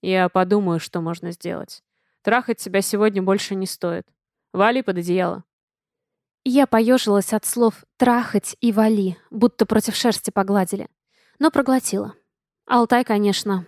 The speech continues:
тот еще мужчина мечты. Ухватилась за главное. «Правда? Если ты поможешь, я все сделаю. Все для тебя».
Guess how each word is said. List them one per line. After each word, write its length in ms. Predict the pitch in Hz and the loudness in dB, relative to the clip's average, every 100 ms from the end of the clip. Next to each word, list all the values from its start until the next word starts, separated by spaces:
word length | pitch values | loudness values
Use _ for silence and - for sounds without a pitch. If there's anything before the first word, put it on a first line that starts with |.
| _ | _
тот 220 | - 233 208 | -4 -2 -2
еще 240 | - 196 | -6 -6
мужчина 420 | 196 - 208 196 | -6 -6 -4 -4
мечты. 440 | 190 - - - - _ _ _ _ _ - | -6 -8 -10 -14 -16 _ _ _ _ _ -6
Ухватилась 640 | - 339 - 202 196 185 | 2 0 2 2 2 0
за 100 | 208 | 0
главное. 400 | 202 180 180 - _ _ _ _ _ _ _ _ | 2 0 -2 -10 _ _ _ _ _ _ _ _
«Правда? 440 | 269 269 240 208 - _ _ _ - | 2 4 2 -2 -4 _ _ _ -6
Если 340 | 247 240 - | 2 2 2
ты 120 | 233 247 | 0 2
поможешь, 640 | 247 240 262 214 - - | 2 2 0 -2 -6 -2
я 240 | 226 208 | 2 2
все 260 | - - 269 | 2 0 0
сделаю. 480 | 196 226 214 190 - _ _ - | 2 2 4 0 -2 _ _ -10
Все 300 | - 285 202 | 2 4 6
для 120 | 208 | 4
тебя». 400 | - 220 214 | 2 -2 -2